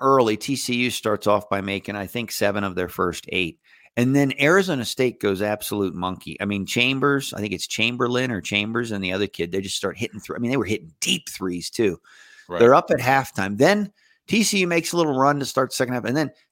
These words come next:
Speaker 1: Arizona State pulls away mid-second half, and you're like, "T C U's in trouble." And I kinda didn't watch that game. And then I switched over to, obviously, the Memphis game,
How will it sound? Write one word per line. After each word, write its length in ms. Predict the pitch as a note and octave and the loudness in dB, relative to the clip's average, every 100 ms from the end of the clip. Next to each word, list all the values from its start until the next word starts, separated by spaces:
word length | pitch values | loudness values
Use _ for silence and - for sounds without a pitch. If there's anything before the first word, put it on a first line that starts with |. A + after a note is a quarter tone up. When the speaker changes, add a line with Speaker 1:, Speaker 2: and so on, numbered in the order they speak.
| - | 0
Speaker 1:
Arizona 280 | G3 D4+ C4 | 2 2 0
State 280 | - F3+ - | 2 0 2
pulls 260 | D3 C#3 | 4 4
away 220 | C3+ C3+ | 4 4
mid-second 540 | A2 A#2 - C3 A#2 G2+ | 2 -2 -2 -2 -2 -4
half, 280 | C3 C#3+ G#2+ | -4 -4 -6
and 60 | |
you're 120 | G2+ | -6
like, 240 | G2 F#2+ F2 _ _ _ _ _ _ _ _ _ | -4 -6 -8 _ _ _ _ _ _ _ _ _
"T 140 | - | -6
C 160 | G#3+ - | -2 0
U's 220 | A2+ C#3 | 0 0
in 80 | A2 | -2
trouble." 320 | - C3 A2 | 0 2 2
And 80 | A2+ | 2
I 80 | F3 | 2
kinda 260 | F#3+ C#3+ | 2 2
didn't 300 | A2 C3+ A#2 | 4 4 4
watch 340 | G#2+ C3 D#3+ - | 0 0 0 -2
that 220 | G#2 F#2+ | -4 -4
game. 260 | G#2 G#2 G#2+ | -4 -4 -4
And 100 | A2 | -4
then 120 | A#2+ | -4
I 100 | G#2+ | -4
switched 640 | - - - C#3 C#3 - | -4 -4 0 0 0 -6
over 360 | C3 B2+ A#2+ A#2+ | 0 2 2 -2
to, 280 | - A#2+ A2 | -2 -4 -2
obviously, 460 | A2+ A#2 A#2 - | 0 0 -2 -4
the 80 | G#2 | -4
Memphis 480 | G2+ A#2 C3 C3+ - | -2 -2 -2 -4 -4
game, 460 | B2+ B2+ B2+ B2+ | -4 -4 -4 -6